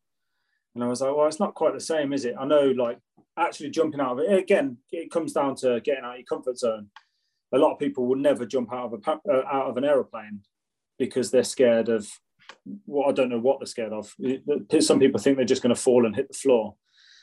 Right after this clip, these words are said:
Um, so, uh, I said, "Well, yeah," I said, "it's not the same as, as parachuting." I said, um, you know, leaving an aeroplane, you're in full control, you've got your parachute, you've got a reserve. So,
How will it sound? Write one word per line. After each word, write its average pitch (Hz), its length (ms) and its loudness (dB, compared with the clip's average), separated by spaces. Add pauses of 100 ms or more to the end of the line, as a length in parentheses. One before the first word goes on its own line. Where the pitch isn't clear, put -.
(180)
Um, 117 500 2 (800)
so, 143 360 2 (1400)
uh, 131 540 -8 (460)
I 160 80 -8
said, 190 220 2
"Well, 220 260 4
yeah," 214 360 4
I 175 40 -6
said, 175 260 -4
"it's 151 180 -10
not 196 140 0
the 147 60 -14
same 156 300 -6
as, 127 260 -6 (140)
as 127 200 -4 (220)
parachuting." 135 720 0
I 117 40 -4
said, 120 320 0
um, 120 340 0 (460)
you 123 80 -4
know, 123 80 2
leaving 127 340 0
an 120 100 -2
aeroplane, 120 680 -2
you're 120 140 0
in 120 60 -2
full 135 240 2
control, 117 800 -2
you've 123 140 -10
got 139 140 4
your - 80 -8
parachute, 123 640 0
you've 110 120 -14
got 139 160 -2
a 131 40 -2
reserve. 113 520 -2
So, 117 300 -2